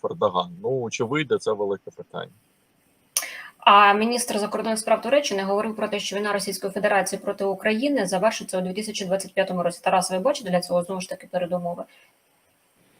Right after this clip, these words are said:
Speaker 1: Ну, дивіться, е, це питання відкрите поки що. Поки що відкрите. Все залежить від України. Дивіться, ми повинні розуміти одну просту річ: що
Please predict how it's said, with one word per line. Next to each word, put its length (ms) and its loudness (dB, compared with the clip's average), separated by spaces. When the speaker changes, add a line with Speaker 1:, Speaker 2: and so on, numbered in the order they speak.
Speaker 1:
Ну, 300 0
дивіться, 840 2
е, 1500 6
це 720 4
питання 420 -2
відкрите 640 -8
поки 240 -14
що. 200 -16
Поки 220 -8
що 200 -4
відкрите. 420 -4
Все 180 6
залежить 440 8
від 140 -6
України. 500 -4
Дивіться, 440 -4
ми 140 8
повинні 420 2
розуміти 500 0
одну 180 -6
просту 360 -6
річ: 180 -14
що 500 4